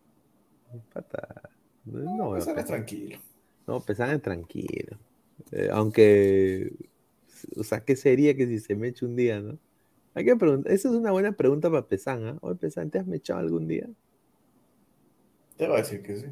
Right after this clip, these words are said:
Speaker 1: A ver, dice Carlos Mesa que en la U vuelva Lolo, el verdadero estadio que se caía con la hinchada. No, bebé, ese era su estadio, ¿no?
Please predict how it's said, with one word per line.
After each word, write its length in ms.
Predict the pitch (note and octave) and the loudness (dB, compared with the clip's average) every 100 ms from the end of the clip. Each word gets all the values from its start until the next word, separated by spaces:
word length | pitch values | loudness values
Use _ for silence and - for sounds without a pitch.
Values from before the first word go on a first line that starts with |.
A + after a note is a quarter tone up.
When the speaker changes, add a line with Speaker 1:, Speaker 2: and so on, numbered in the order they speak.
| - _ _ _ _ _ _ - _ _ _ _ _ | -18 _ _ _ _ _ _ -20 _ _ _ _ _
Speaker 1:
A 40 | - | -2
ver, 260 | A#2 A2+ A2 | 2 4 6
dice 400 | B2+ A#2 - A2+ | 4 4 2 2
Carlos 340 | B2+ C3 B2 | 2 2 0
Mesa 360 | B2+ C3+ - A2 | 0 0 0 -2
que 100 | A2+ | 0
en 80 | A2 | 2
la 100 | A#2+ | 4
U 120 | C#3 | 6
vuelva 320 | C#3 C#3+ B2 | 6 6 6
Lolo, 640 | A#2 D3 D#3 C3 A#2 G#2+ G#2 | 6 8 8 8 6 4 4
el 100 | A2 | 0
verdadero 380 | A2 A2+ B2+ C3 | 2 2 2 0
estadio 420 | - C#3+ C#3+ C#3 | -2 0 0 0
que 100 | B2+ | -2
se 160 | A#2+ | -4
caía 340 | - A2 B2+ C#3 | -4 0 2 2
con 180 | C#3 A#2+ | -2 -4
la 60 | |
hinchada. 720 | G#2+ G2+ - C3+ B2 G#2 F#2+ - _ _ _ _ _ _ _ _ _ | -4 -6 -6 -4 -2 -4 -6 -12 _ _ _ _ _ _ _ _ _
No, 460 | - - - C#3 B2 | -14 -10 -8 -6 -2
bebé, 540 | A#2 G1+ - - - - | -2 -2 -6 -10 -12 -6
ese 340 | - C#3+ D#3 | 0 2 2
era 160 | C#3+ C3 | 2 -2
su 140 | - | -6
estadio, 500 | - - G#2+ G2+ F#2 | -12 -4 -2 -2 -4
¿no? 220 | F#2+ B2+ | -6 -12